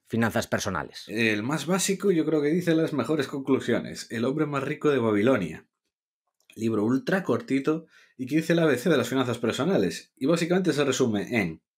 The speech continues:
Speaker 2: bueno, dice como un par de principios que, en resumidas cuentas, son,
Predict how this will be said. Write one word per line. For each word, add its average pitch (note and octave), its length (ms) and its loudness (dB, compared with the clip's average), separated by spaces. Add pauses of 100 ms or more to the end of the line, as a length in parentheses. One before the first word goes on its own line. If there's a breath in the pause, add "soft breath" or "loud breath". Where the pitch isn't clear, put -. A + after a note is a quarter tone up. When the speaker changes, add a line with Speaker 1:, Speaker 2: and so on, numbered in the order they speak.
(540)
Speaker 2:
bueno, A2+ 280 2
dice G#2+ 280 0
como G#2+ 140 -2
un G2 80 -4
par G#2 140 0
de G#2 100 0
principios C3 560 0
que, F#2 520 0
en G2+ 160 -8
resumidas A2+ 440 0
cuentas, B2 360 0
son, A2 260 -2